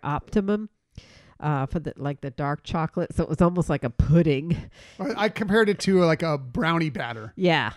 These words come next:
Speaker 1: yeah, exactly, exactly. So it was still delicious. It was just,
Speaker 2: It was a
Speaker 1: uh,
Speaker 2: little thicker than sipping.
Speaker 1: Yes, right, exactly.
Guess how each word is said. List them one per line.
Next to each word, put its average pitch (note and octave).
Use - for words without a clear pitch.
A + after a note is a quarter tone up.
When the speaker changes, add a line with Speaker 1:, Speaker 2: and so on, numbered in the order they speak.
Speaker 1:
yeah, D#3
exactly, C3+
exactly. A#2+
So -
it A3+
was A3+
still C4+
delicious. G3
It F3+
was D3
just, -
Speaker 2:
It -
was D3+
a D#3
Speaker 1:
uh, C#3+
Speaker 2:
little A#3+
thicker A#3
than F3+
sipping. G#3
Speaker 1:
Yes, C#3
right, E3+
exactly. D3